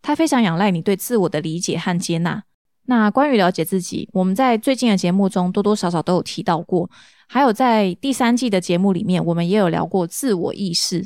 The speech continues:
啊，大家可以去听听看。所以沟通的前提其实是你有多大程度的自我理解，越了解真实的自己，越有助于向另外一半表达。表达之后呢，对方的聆听和回应也相当重要，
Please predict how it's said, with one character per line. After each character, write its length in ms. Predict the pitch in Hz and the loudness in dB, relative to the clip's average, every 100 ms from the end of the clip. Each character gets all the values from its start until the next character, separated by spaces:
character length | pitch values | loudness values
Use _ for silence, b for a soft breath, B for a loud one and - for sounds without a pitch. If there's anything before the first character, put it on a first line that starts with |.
| - | -8
啊， 100 | - | -8
大 160 | 196 185 | 0 0
家 100 | 190 | 0
可 120 | 196 | -2
以 40 | |
去 140 | - 180 | -2 -4
听 160 | 180 | 0
听 100 | 180 | -2
看。 380 | 175 208 - 196 _ _ _ _ _ | 0 -2 -2 -8 _ _ _ _ _
所 160 | - 262 | -2 0
以 40 | |
沟 180 | 294 320 | 2 2
通 160 | 330 | 2
的 100 | 320 | 0
前 220 | 220 185 170 | 0 0 -2
提 180 | 175 | -2
其 220 | - 190 190 | -2 0 0
实 60 | |
是 200 | 220 254 | 0 0
你 120 | 202 | 2
有 120 | 202 160 | 2 0
多 320 | - 226 247 | 0 2 2
大 220 | 262 180 | 2 0
程 260 | - 175 175 | 0 -4 0
度 140 | 190 | -2
的 180 | - - | -2 -4
自 220 | - 240 | -2 0
我 160 | 175 151 | 0 -2
理 180 | 156 | -6
解， 300 | 165 170 - - _ _ - | -6 -4 -4 -8 _ _ 0
越 160 | 302 | 2
了 180 | 226 160 | 4 2
解 180 | 175 - | -2 -4
真 220 | - 214 | 0 2
实 200 | 202 165 | 2 0
的 60 | 165 | -2
自 200 | 196 175 | -2 -4
己， 320 | - - - | -6 -8 -4
越 120 | 226 | 0
有 160 | 196 160 | 0 0
助 220 | - 208 | -2 0
于 180 | 170 165 | 0 -2
向 260 | - 190 185 | -2 -2 0
另 140 | 226 | 2
外 140 | 208 | 2
一 40 | 160 | 0
半 220 | 170 170 | -4 -4
表 200 | - 104 | -4 -6
达。 300 | - - 208 _ _ _ - | -4 -6 -6 _ _ _ -2
表 100 | 190 | 0
达 160 | 202 214 | 2 0
之 160 | 269 | 0
后 220 | 277 302 | 2 2
呢， 240 | 233 202 202 214 | 4 2 0 0
对 140 | 277 | 0
方 140 | 262 | 2
的 100 | 262 | 0
聆 180 | 175 165 | -2 -4
听 200 | 175 208 | -2 0
和 140 | 220 202 | 0 0
回 200 | 165 170 | 0 0
应 120 | 180 | -2
也 120 | 175 | -4
相 240 | 170 190 190 | -2 -2 0
当 180 | 190 | -2
重 220 | 196 175 170 | -2 -2 -2
要， 260 | 165 185 | -2 -4